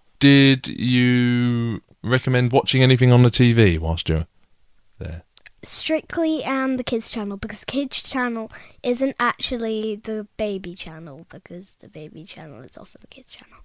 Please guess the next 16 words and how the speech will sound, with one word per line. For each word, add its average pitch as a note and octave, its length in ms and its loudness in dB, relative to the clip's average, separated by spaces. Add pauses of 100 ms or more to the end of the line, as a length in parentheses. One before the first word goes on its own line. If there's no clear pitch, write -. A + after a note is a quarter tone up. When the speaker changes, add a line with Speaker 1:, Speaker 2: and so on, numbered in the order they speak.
(120)
Speaker 1:
I G#2 120 2
see. - 340 -4 (360)
Speaker 2:
We C4 120 0
saw B3+ 240 0
Boris A#3 300 -2
Johnson's - 400 -8
house. G#3+ 560 -8 (1120)
Speaker 1:
What? C3+ 420 0 (1200)
Speaker 2:
Country E4+ 460 4
home. A3 680 2
Speaker 1:
Oh, B2+ 120 4
what, B2+ 140 4
you C#3 140 8
and C#3+ 120 6
Mummy C#3+ 240 6
did? F2 300 2